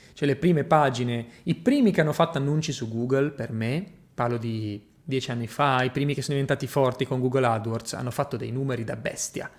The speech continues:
ok? Pazzeschi, perché tu cercavi una roba, trovavi, eri l'u-, eri l'unico risultato di ricerca, uno ti chiamava, pagava.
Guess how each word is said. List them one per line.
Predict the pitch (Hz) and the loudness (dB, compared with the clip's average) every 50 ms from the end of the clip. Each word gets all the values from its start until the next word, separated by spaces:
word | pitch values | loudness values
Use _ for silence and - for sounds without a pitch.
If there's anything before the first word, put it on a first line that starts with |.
| - - - - - - - - - _ _ | -20 -20 -20 -20 -20 -20 -20 -20 -20 _ _
ok? | _ - 120 113 113 | _ -2 0 0 0
Pazzeschi, | - 113 117 - - 147 135 123 - - - 117 | -2 -4 -4 0 2 2 2 2 0 -6 -4 -4
perché | 135 135 - - 156 170 202 - | -4 -2 2 4 4 4 4 4
tu | - 196 | 2 0
cercavi | 175 - 190 - 180 170 170 | 0 0 2 4 4 4 6
una | 180 180 | 6 8
roba, | 175 180 180 202 196 | 8 8 8 8 4
trovavi, | 196 - 165 175 190 180 165 170 202 | 6 4 6 6 8 6 6 4 4
eri | 208 175 165 | 4 4 6
l'u-, | 165 180 226 415 | 4 4 8 8
eri | 202 190 185 | 8 8 10
l'unico | 196 220 269 285 262 240 - 196 | 8 8 8 6 6 8 8 8
risultato | 185 175 185 190 - 220 214 220 | 8 8 4 4 2 2 2 2
di | 190 190 | 2 2
ricerca, | 208 247 - - 202 226 247 - 185 | 2 2 2 4 4 2 4 2 2
uno | 170 180 | 4 4
ti | 196 190 | 2 2
chiamava, | 165 165 139 135 147 180 165 | 2 0 2 2 2 2 2
pagava. | - 131 123 139 135 120 113 110 113 - - | 2 2 4 4 4 4 4 0 -4 -8 -16